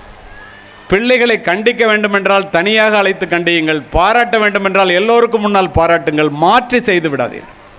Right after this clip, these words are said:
அதைப் போலவே பெற்றோர்களே, ஒரு ஆசிரியை கண்டித்து ஒரு பிள்ளை கெட்டுப்போனதாக உலக சரித்திரத்திலே இல்லை. கண்டிப்பது வேறு, தண்டிப்பது வேறு.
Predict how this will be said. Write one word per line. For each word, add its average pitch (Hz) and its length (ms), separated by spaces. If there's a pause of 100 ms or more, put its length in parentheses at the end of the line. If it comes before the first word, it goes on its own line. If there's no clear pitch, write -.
(920)
அதைப் 147 300
போலவே 208 420
பெற்றோர்களே, 196 840 (1400)
ஒரு 147 200
ஆசிரியை 214 840
கண்டித்து 208 540
ஒரு 180 180
பிள்ளை 208 420
கெட்டுப்போனதாக 190 720
உலக 208 600
சரித்திரத்திலே 233 560
இல்லை. 170 320 (920)
கண்டிப்பது 220 560
வேறு, 240 280
தண்டிப்பது 202 520
வேறு. 139 360